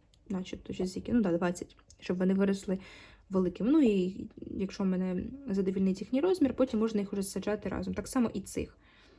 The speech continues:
От, тобто, по факту, вони будуть жити у мене, ця пара, там, ну, коли вже виростуть. Але зараз треба буде поморочитися з контейнерами трошечки, навірно. Але той великий я просто знаходила на шістдесят літрів, точніше, на п'ятдесят вісім, за,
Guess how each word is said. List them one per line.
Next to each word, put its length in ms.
От, 140
тобто, 300
по 100
факту, 640
вони 180
будуть 200
жити 200
у 20
мене, 160
ця 200
пара, 320
там, 220
ну, 100
коли 160
вже 160
виростуть. 500
Але 180
зараз 260
треба 220
буде 160
поморочитися 520
з 60
контейнерами 580
трошечки, 560
навірно. 480
Але 180
той 140
великий 340
я 60
просто 560
знаходила 760
на 120
шістдесят 560
літрів, 240
точніше, 400
на 120
п'ятдесят 420
вісім, 340
за, 240